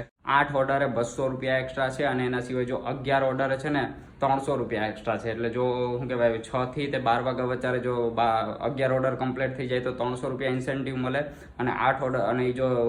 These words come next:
અગિયાર ઓર્ડર કમ્પ્લીટ ના થાય તો આઠ ઓર્ડર કમ્પ્લીટ થઈ જાય તો બસો રૂપિયા ઇન્સેન્ટિવ મળે. પણ આપણે ટ્રાય કરવાનું છે કે અગિયાર ઓર્ડર કમ્પ્લીટ થઈ જાય એટલે ત્રણસો રૂપિયા ઇન્સેન્ટિવ મળી જાય.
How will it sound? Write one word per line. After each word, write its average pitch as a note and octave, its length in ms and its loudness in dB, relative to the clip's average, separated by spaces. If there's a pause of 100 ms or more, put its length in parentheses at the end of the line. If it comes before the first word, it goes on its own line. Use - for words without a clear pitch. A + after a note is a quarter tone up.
અગિયાર B2 340 2
ઓર્ડર B2+ 220 2
કમ્પ્લીટ B2+ 380 -2
ના B2+ 180 0
થાય B2+ 200 0
તો A#2 100 -2
આઠ C3+ 320 0
ઓર્ડર C3 220 0
કમ્પ્લીટ B2 380 -2
થઈ B2 120 -2
જાય B2 100 0
તો A#2+ 100 -2
બસો A#2 300 -2
રૂપિયા G#2+ 240 0
ઇન્સેન્ટિવ G#2+ 360 -4
મળે. G#2+ 240 -4 (340)
પણ C#3+ 100 2
આપણે D#3 260 2
ટ્રાય C3 300 2
કરવાનું B2 340 0
છે B2+ 120 -4
કે A#2 80 -2
અગિયાર A#2 320 2
ઓર્ડર A#2 200 2
કમ્પ્લીટ A#2 380 -4
થઈ B2+ 100 -2
જાય A#2 120 2
એટલે A2 120 -4
ત્રણસો A#2+ 360 -2
રૂપિયા A2+ 220 -2
ઇન્સેન્ટિવ A2+ 460 -2
મળી G#2 240 0
જાય. G2+ 180 -6